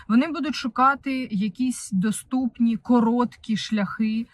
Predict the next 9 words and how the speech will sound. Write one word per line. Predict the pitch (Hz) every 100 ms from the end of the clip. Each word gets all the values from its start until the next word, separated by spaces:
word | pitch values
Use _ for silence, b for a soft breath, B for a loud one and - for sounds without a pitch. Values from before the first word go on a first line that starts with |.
| B B
звідки | 185 208 233 - 220
то | 208
паливо | 208 214 208 202 196
можна | 190 190 196 202
взяти. | 175 202 190 170 185 -
Ал-, | 240 285 302
або, | 254 262 240 254 208 240 _ b b _ -
е, | 214 180
технологію | 240 - 240 226 214 190 156 196 214 269 294